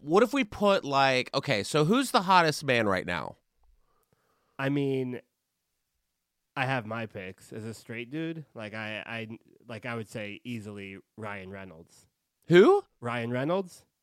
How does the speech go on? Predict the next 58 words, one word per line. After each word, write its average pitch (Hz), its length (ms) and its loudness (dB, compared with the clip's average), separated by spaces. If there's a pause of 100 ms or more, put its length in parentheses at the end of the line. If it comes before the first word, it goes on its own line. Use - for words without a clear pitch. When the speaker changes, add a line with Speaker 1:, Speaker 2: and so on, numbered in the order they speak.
(300)
Speaker 1:
Ryan 156 320 10
Reynolds, 120 480 8
yes. 120 240 4
Speaker 2:
Yeah. 113 100 -4
Speaker 1:
Like, 185 140 8
if 240 100 6
we 311 140 6
put 339 200 8
Ryan 185 300 10
Reynolds 156 340 8
and 135 140 8
Blake 117 300 4
Lively, 139 760 6
Speaker 2:
Yeah. 127 300 0 (260)
Speaker 1:
if - 220 0
that 147 240 8
pic-, 170 180 4
like, 160 180 8
Photoshop. 165 680 8
You 175 100 4
know 214 80 8
how 214 80 6
there's, 196 180 4
like, 156 140 4
fake 156 220 4
Speaker 2:
I 190 80 8
would 202 100 4
say 165 60 4
Speaker 1:
celeb 151 80 6
Speaker 2:
that's 143 220 4
probably 160 240 6
Speaker 1:
nudes? 151 100 4
Speaker 2:
the 135 80 0
hottest 131 420 -2
couple 123 320 -6
on 110 160 -6
earth 101 260 -8
right 90 200 -10
now. 90 80 -12
Speaker 1:
The - 80 -4
hottest 165 340 6
couple. 98 300 0
Speaker 2:
Yeah. 101 260 -4 (180)
Speaker 1:
I 156 120 8
would 175 160 4
say, 147 800 4
um, 120 760 6 (680)
or, 139 240 8
like, 123 320 6
what 139 240 4
girl, 123 420 6
what, 131 220 2
wh-, 127 220 -2
uh, 113 340 2
who's, 143 300 0
like, 135 220 2
uh, 107 200 0
like, 110 240 -2